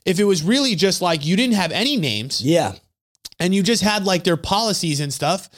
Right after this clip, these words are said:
Speaker 1: How the fuck would shit go down
Speaker 2: Well,
Speaker 1: then?
Speaker 2: it's funny because George Washington said, he said, "The end of," or something like, "The end of the United States will be once the,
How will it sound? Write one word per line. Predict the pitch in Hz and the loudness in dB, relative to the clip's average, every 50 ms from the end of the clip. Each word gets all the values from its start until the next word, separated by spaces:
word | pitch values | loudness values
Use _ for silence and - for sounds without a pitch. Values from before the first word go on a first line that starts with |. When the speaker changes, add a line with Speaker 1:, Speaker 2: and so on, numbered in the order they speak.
| - - - | -20 -14 -6
Speaker 1:
How | - 233 294 330 | -4 -2 0 0
the | 311 | -2
fuck | - - 254 247 - | -2 -2 -4 -2 -2
would | 233 214 190 180 - - 180 | -2 -2 -2 -4 -6 -4 -4
shit | 156 - 226 214 190 | -2 -2 -2 0 2
go | 214 208 | 2 4
down | 196 208 - 175 180 | 4 4 4 4 4
Speaker 2:
Well, | |
Speaker 1:
then? | - 269 320 262 143 113 | 2 2 0 -2 -2 -2
Speaker 2:
it's | 156 151 - | -2 -2 -2
funny | - 196 180 180 185 175 | 0 0 2 4 4 2
because | 160 160 147 156 147 123 | 2 0 0 0 0 0
George | - 151 160 180 180 143 | 2 2 4 4 4 2
Washington | 127 120 131 143 147 160 180 175 - 165 151 135 - 135 120 113 113 107 | 2 0 2 2 2 2 0 0 0 0 0 0 0 0 -2 0 -2 -2
said, | - - 160 147 139 135 135 127 139 - | -2 0 0 0 2 2 0 -2 -4 -8
he | - 135 131 139 | -10 -6 -6 -4
said, | 131 156 143 135 131 123 113 - - - _ _ _ _ _ - | -2 0 0 0 0 -2 -4 -10 -14 -20 _ _ _ _ _ -2
"The | 143 139 - - | -2 -2 -2 -2
end | - 151 170 185 190 190 190 170 151 - - _ _ - | 0 0 2 2 4 2 2 2 0 -2 -4 _ _ -8
of," | - 147 147 143 143 139 135 123 - _ _ _ _ _ | -2 0 0 2 2 0 -2 -4 -6 _ _ _ _ _
or | - 113 113 | -12 -10 -8
something | - - 156 165 175 170 160 | -2 0 2 2 2 2 2
like, | 147 147 143 | 2 2 0
"The | 143 131 | 0 0
end | 131 139 147 | 0 0 0
of | 139 | 2
the | 135 | 2
United | 131 131 131 127 123 120 | 0 0 0 0 -2 -2
States | 117 - - 135 123 123 127 120 - - | -4 -4 -2 -2 0 0 -2 -2 -4 -4
will | 127 123 | -4 -4
be | 113 110 120 120 123 | -2 -2 0 0 0
once | 117 113 113 113 113 110 - - | 0 -2 -2 -2 -2 -4 -6 -6
the, | - 117 104 | -6 -6 -6